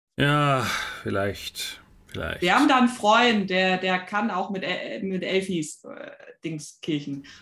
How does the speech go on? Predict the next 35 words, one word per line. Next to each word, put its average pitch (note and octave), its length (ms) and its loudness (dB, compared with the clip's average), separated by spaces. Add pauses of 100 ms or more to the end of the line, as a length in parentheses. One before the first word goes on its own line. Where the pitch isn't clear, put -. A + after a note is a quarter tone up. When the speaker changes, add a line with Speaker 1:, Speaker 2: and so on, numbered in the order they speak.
(100)
Speaker 2:
Und G3 220 -2
vielleicht A#3+ 440 2
spricht - 360 -4
er B3+ 60 4
ja A#3+ 220 6
dann A#3 200 2
auch A#3 120 0
ihre G#3 220 -2
Sprache G#3 600 -2
und D#3+ 260 -12
kann A3 220 -2
ihr F#3+ 120 0
da F#3+ 140 0
ein F#3 60 -2
bisschen G3+ 220 -4
den F3 100 -6
Kopf - 180 -6
zurechtrücken. C#3+ 680 -6 (300)
Speaker 1:
Tch. - 180 -10 (840)
Speaker 2:
Was F3+ 120 -2
hältst F3+ 240 4
du D#3+ 40 0
davon? C3+ 380 -4 (1120)
Ja, G3 80 6
ich G3+ 80 6
meine, A3+ 160 8
zur C4 100 8
Not C#4 180 8
mach B3 160 8
ich C#4+ 140 6
das, G#3+ 220 6
aber G#3 120 6
ich G3+ 80 4
mach A3 180 4
immer A3 300 4